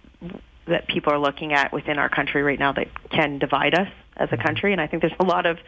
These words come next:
Speaker 1: um, external actors in the world that would love to see, um, Canada fall apart at the seams. Because we are a democratic pluralism,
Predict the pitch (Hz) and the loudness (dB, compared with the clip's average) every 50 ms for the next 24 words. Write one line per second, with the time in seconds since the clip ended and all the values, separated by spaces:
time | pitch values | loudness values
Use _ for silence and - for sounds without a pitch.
0 | - - - - - - - - - - - - - - 180 170 156 147 - - | -18 -18 -16 -16 -16 -16 -16 -16 -16 -18 -18 -8 -2 0 2 2 4 2 2 2
1 | - - 151 156 180 185 - - _ - - - - - - - - - _ - | 0 -2 -6 -8 -12 -16 -18 -20 _ -20 -20 -20 -20 -20 -20 -20 -20 -4 _ 0
2 | 185 180 - - - 220 208 202 196 170 120 160 160 165 - - 180 165 160 160 | 0 0 0 0 2 2 4 4 4 4 4 2 0 -2 -2 -2 0 0 0 -2
3 | - 156 160 151 151 151 143 - - 151 - 160 156 156 151 147 147 151 - - | -2 -2 -2 0 2 2 2 2 0 0 0 0 0 2 2 2 2 0 -4 -10
4 | 165 - - 160 147 143 135 - - - - - - - - 92 78 - - - | -12 -8 -6 -4 -4 -2 -2 -4 -4 -6 -10 -16 -10 -4 0 0 0 0 0 -2
5 | - - - - - - 170 156 151 147 151 147 - 156 147 143 143 - - - | -6 -12 -12 -6 -2 0 2 2 2 2 0 0 2 2 2 2 0 0 2 2
6 | 135 101 - - - 156 151 - 165 - - 151 147 143 143 143 147 - - - | 2 2 0 0 -2 -2 -2 -4 -8 -8 -4 -4 -2 -2 -2 -4 -6 -8 -10 -16
7 | - - - - - - - - - - - 185 180 - 190 180 175 - 190 180 | -20 -20 -20 -20 -18 -16 -16 -18 -12 -6 -2 -2 0 2 2 0 0 0 0 2
8 | 170 160 156 156 151 151 151 143 147 139 - - 147 151 151 147 - - - - | 2 2 2 0 0 -2 -2 -4 -4 -4 -2 0 0 2 0 -2 -4 -4 0 2
9 | 160 151 151 147 147 147 143 - 151 147 143 135 127 131 - - | 2 4 4 4 2 2 2 2 0 0 0 -2 -4 -6 -8 -12